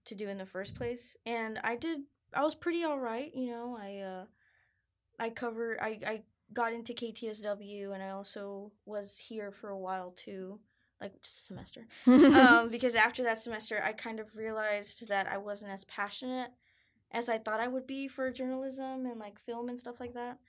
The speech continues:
Speaker 1: So I decided to get a degree in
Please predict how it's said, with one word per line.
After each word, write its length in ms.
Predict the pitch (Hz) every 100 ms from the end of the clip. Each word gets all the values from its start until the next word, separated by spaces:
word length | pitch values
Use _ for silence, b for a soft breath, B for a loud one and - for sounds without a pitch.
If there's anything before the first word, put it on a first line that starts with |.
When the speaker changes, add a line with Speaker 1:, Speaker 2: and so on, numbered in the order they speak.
| b b b b b
Speaker 1:
So 640 | - 240 226 220 214 202
I 160 | - 214
decided 480 | 214 233 220 214 208
to 280 | - 220 202 190
get 340 | 202 196 - _ _ _ _ _
a 140 | 220 220
degree 760 | 220 196 214 214 202 196 196
in 560 | - 208 196 190 185